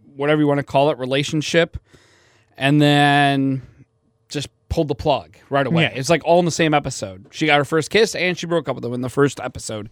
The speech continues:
Speaker 2: Mm-hmm.
Speaker 1: Um, so, uh, this, this black stuff that created Bizarro,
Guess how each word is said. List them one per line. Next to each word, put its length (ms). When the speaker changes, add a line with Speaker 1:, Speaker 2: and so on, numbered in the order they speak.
Speaker 2:
Mm-hmm. 400
Speaker 1:
Um, 520
so, 480
uh, 420
this, 440
this 260
black 380
stuff 460
that 240
created 680
Bizarro, 760